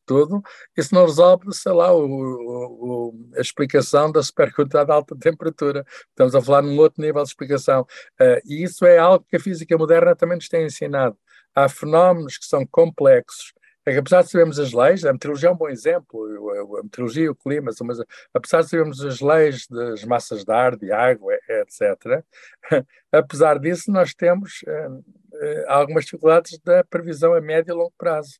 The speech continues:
Dificuldades enormes, porque os sistemas são, são complexos e por isso caóticos. Pequenas diferenças nas condições dão grandes alterações nas, nos resultados finais.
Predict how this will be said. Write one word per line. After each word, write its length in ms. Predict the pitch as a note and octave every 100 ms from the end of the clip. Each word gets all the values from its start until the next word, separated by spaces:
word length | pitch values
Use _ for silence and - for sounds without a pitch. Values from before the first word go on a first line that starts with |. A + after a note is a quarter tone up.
| _ _ _ _ _
Dificuldades 360 | - C#3 C#3 D#3
enormes, 400 | D#3+ E3 F3+ -
porque 140 | B2+
os 80 | A#2+
sistemas 420 | - D#3 E3 D3+
são, 300 | F3 E3+ E3 _ _ _
são 360 | - C3+ C3
complexos 580 | - C#3 C3 F3 G3 -
e 80 | C#3+
por 140 | D3
isso 180 | D3 -
caóticos. 640 | - D3+ E3+ F3+ - A#2 -
Pequenas 360 | - C#3 C#3
diferenças 540 | C3 C#3 D#3 C#3+ C#3 B2+
nas 140 | B2
condições 720 | - C3 C3+ C3 - D#3 F3+ - _ _ _
dão 300 | C3+ D3+ D#3+
grandes 340 | C#3+ D3+ D#3+ D3+
alterações 880 | D#3 - D#3 C#3+ - D3+ D3+ C3+
nas, 400 | D#3 D#3 D3 C3+ - _ _ _
nos 240 | C3+ C3 A#2+
resultados 460 | C3+ C3+ D3 -
finais. 560 | - D3+ C#3+ C3 A#2